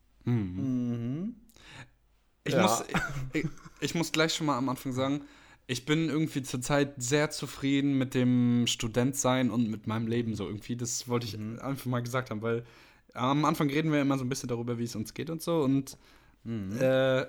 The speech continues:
Speaker 1: irgendwie finde ich das voll toll. Also, ich schreibe jetzt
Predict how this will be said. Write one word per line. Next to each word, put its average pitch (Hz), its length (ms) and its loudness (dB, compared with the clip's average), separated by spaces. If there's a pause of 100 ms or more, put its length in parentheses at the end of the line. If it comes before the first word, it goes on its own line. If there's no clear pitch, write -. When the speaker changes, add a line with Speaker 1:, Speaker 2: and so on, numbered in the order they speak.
Speaker 1:
irgendwie 143 400 -2
finde 143 240 -2
ich 131 120 -6
das 131 140 -6
voll 123 240 -2
toll. 98 300 -4
Also, 120 500 2 (760)
ich 123 100 0
schreibe 147 200 6
jetzt - 220 -2